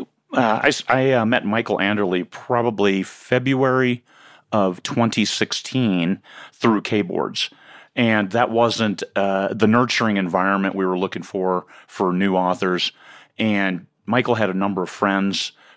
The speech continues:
readers, uh, fans, who, uh, he left K Boards and went over and started his own group, Twenty Books to fifty K. And all that is a simple retirement plan.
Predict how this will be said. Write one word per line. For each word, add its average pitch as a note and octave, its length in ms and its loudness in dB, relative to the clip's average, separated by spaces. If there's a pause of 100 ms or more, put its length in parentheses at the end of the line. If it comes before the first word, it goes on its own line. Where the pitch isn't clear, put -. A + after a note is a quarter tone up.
readers, A#2 800 -2
uh, F#2 100 -8
fans, G#2 680 -4 (400)
who, G#2 460 0 (680)
uh, F#2+ 260 0
he - 180 -2
left G#2+ 540 0 (120)
K G#2 180 0
Boards F#2 320 0
and F#2+ 80 0
went F#2+ 120 2
over G2 100 0
and G#2 80 -2
started F#2 340 0
his F#2+ 160 -4
own F2+ 160 0
group, E2+ 260 -2
Twenty F#2 240 -2
Books E2+ 240 -4
to - 80 -8
fifty F2 300 -6
K. D#2 340 -8 (400)
And A2 140 0
all C#3+ 160 4
that D#3+ 120 2
is A2 140 2
a F2+ 60 -2
simple G2 260 0
retirement E2 480 -2
plan. D2+ 360 -6